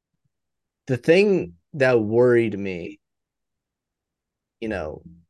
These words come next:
he, he's, the velocity's there in the middle of the field. And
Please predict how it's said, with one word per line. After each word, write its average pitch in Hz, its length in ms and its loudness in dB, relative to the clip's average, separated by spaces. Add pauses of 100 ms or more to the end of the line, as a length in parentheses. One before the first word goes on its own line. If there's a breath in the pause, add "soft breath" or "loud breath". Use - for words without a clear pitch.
(160)
he, 120 280 -4
he's, 120 440 -6 (300)
the 120 100 0
velocity's 139 720 2
there 127 540 -2 (100)
in 117 80 -6
the 113 80 -6
middle 104 200 -2
of 92 60 -4
the 92 140 -12
field. - 320 -12 (1200)
And 104 400 -6